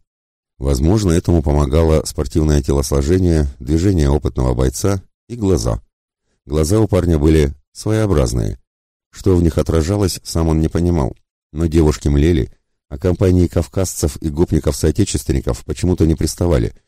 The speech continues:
порой даже обходили стороной, по собственной инициативе. «Ты такой зверюга», — восхищённо сказала одна из пассий. «Как рысь смотришь, вроде и милашка такой, но, понимаешь, порвёт на раз». Так что были, были недоброжелатели.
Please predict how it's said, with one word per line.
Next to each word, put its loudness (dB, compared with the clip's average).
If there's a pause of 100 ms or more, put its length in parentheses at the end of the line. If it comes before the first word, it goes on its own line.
(200)
порой -2
даже 4
обходили 2
стороной, 0 (140)
по -14
собственной -2
инициативе. 0 (800)
«Ты -6
такой 0 (180)
зверюга», — 0 (460)
восхищённо 0
сказала 0
одна 0
из -4
пассий. -4 (300)
«Как -10
рысь 0
смотришь, -2 (140)
вроде 0
и 2
милашка 0
такой, -2 (300)
но, -6
понимаешь, 2
порвёт -2
на 2
раз». -2 (760)
Так -10
что -2
были, 2
были 2
недоброжелатели. -2